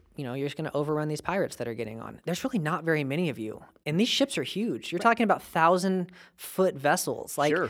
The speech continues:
Speaker 1: you can't exactly just, like, come help your buddy in three seconds.
Speaker 2: Well,
Speaker 1: Like,
Speaker 2: and
Speaker 1: you
Speaker 2: then
Speaker 1: got a long way to go.
Speaker 2: how many of these people are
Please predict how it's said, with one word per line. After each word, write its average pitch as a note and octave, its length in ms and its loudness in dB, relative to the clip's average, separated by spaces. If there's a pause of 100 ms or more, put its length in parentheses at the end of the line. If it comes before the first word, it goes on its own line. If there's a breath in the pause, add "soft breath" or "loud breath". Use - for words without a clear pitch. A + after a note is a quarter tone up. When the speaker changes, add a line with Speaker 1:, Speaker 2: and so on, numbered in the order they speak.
Speaker 1:
you F3 100 -6
can't B3 200 4
exactly F#3+ 340 6
just, D#3+ 200 0
like, C3+ 160 2
come E3+ 180 -2
help D#3 220 0
your C#3+ 80 0
buddy C#3 260 4
in B2 100 -4
three C3 160 -4
seconds. A2 460 -4
Speaker 2:
Well, F#3+ 120 6
Speaker 1:
Like, F3 80 0
Speaker 2:
and E3+ 60 0
Speaker 1:
you D#3+ 40 0
Speaker 2:
then G#3 100 4
Speaker 1:
got D#3 60 4
a - 20 4
long C#3+ 160 4
way C3 100 -2
to A#2 60 -6
go. C3+ 300 -2
Speaker 2:
how F#3+ 80 -6
many G3+ 160 -4
of F3 40 -2
these D#3 140 0
people D#3 280 -4
are G2 120 -6